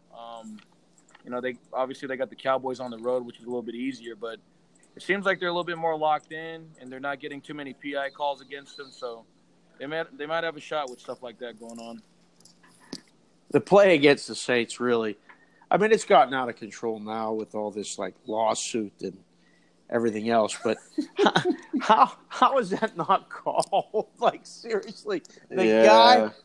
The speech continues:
Speaker 2: ran into him, helmet to helmet, even on top of it. He,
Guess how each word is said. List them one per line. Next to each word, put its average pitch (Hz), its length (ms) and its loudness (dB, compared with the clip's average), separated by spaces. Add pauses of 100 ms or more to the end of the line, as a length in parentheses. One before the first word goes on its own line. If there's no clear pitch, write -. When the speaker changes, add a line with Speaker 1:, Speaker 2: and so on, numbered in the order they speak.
(100)
Speaker 2:
ran 208 440 -4
into 208 380 -4
him, 185 120 -8
helmet 214 440 -4
to 190 100 -6
helmet, 180 420 -4
even 170 260 -8
on 160 140 -10
top 175 360 2
of 135 140 -12
it. 135 160 -8 (840)
He, 196 160 -4